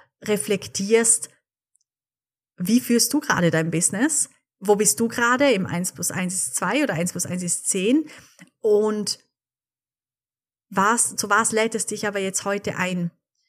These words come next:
Und da bin ich super, super gespannt auf die Feedbacks. Ich freue mich mega, das dann noch zu vertiefen, auch generell in meinen Inhalten auf Social Media und Co.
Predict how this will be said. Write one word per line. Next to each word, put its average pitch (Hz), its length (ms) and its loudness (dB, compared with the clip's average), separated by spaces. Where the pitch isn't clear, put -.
Und 190 420 -2
da 196 100 0
bin 196 160 -2
ich 196 200 -4
super, 233 380 -2
super 208 280 -4
gespannt 202 420 -4
auf 190 100 -8
die 196 100 -6
Feedbacks. 214 540 -6
Ich - 140 -10
freue 208 240 -2
mich 208 180 -4
mega, 208 260 -2
das 190 200 -2
dann 190 220 -2
noch 208 160 2
zu 214 120 -2
vertiefen, 240 600 2
auch 185 180 -4
generell 208 360 -4
in 190 100 -6
meinen 185 180 -4
Inhalten 208 600 2
auf 185 160 -2
Social 196 320 -4
Media 185 260 -2
und 170 260 2
Co. 240 640 4